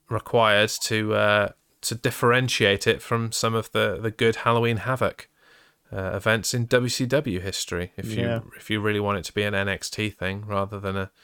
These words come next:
Speaker 1: a W C W thing, Mister H B K, Mister Kidd, Mister Break, Break Kid. What's his surname?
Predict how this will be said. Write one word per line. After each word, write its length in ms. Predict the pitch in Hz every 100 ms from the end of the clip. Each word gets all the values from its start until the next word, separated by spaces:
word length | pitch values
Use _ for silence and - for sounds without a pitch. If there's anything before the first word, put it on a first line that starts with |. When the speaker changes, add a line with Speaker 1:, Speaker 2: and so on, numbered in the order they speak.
| _ - - _
Speaker 1:
a 40 | -
W 240 | 107 104
C 160 | - 104
W 320 | 110 107 95
thing, 300 | - 101 107
Mister 420 | 107 - 98 92 90
H 260 | 104 -
B 120 | 104 98
K, 320 | - 107 147 _ _ _ _ _ _ -
Mister 280 | 98 -
Kidd, 360 | - 107 113 - _ _ _ _ _ _
Mister 300 | 101 - 95 - _ _
Break, 280 | 104 98 - _ _
Break 260 | 107 104 -
Kid. 320 | - 117 - - _ _ _ -
What's 200 | 117 -
his 120 | 123
surname? 460 | 131 135 151 160